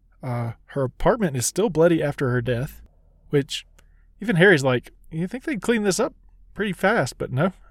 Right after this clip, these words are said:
apparently not. Uh, we learn from a photo that she graduated from high school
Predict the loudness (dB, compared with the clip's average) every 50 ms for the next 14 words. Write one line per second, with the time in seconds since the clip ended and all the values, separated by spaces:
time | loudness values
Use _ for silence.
0 | -20 -18 -18 -10 -8 -8 -6 -6 -4 -2 0 0 0 -2 -4 -10 -20 -20 -20 -20
1 | -20 _ _ _ _ _ -20 -20 -20 _ -20 _ _ -8 -6 -4 -2 0 2 2
2 | 0 0 -2 -4 -6 0 4 6 6 8 6 4 2 -2 -8 -2 0 2 2 2
3 | 2 0 -2 -2 -4 -4 -4 -2 -2 -2 -2 -2 -4 -6 -6 -6 -6 -10